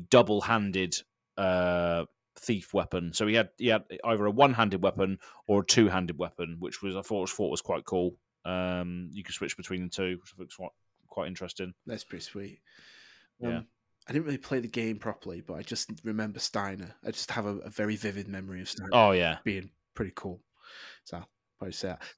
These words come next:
Speaker 1: Yeah.
Speaker 2: Summon, Summon in nine. What was the
Speaker 1: Um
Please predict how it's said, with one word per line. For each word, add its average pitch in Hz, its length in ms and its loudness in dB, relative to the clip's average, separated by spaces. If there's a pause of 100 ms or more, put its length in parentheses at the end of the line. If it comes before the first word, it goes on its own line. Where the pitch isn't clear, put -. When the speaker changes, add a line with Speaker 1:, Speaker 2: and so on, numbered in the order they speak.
Speaker 1:
Yeah. 160 120 2
Speaker 2:
Summon, 95 420 -2
Summon 151 320 -2
in 98 340 -10 (100)
nine. 95 420 -10 (540)
What - 180 -16 (140)
was - 200 -16
the - 560 -10
Speaker 1:
Um 113 1300 0